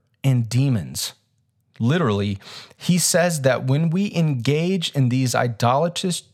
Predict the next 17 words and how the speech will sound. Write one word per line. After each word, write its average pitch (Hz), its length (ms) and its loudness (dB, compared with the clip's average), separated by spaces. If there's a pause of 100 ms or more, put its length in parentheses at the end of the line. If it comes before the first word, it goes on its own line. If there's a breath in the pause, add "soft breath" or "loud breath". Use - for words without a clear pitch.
idolatrous 131 600 0
practices, 117 920 -2 (500 soft breath)
we 123 120 2
can 160 240 2
fellowship 156 1040 -2 (380)
with 113 340 -2
demons. 113 680 -2 (1160 loud breath)
Shiva 233 640 2 (160)
isn't 180 460 0
being 160 280 0
completely 175 640 0
forthright 170 720 0
with 202 240 -2
us, 170 340 0
then, 160 360 -2
is 214 320 -2
he? 98 280 -2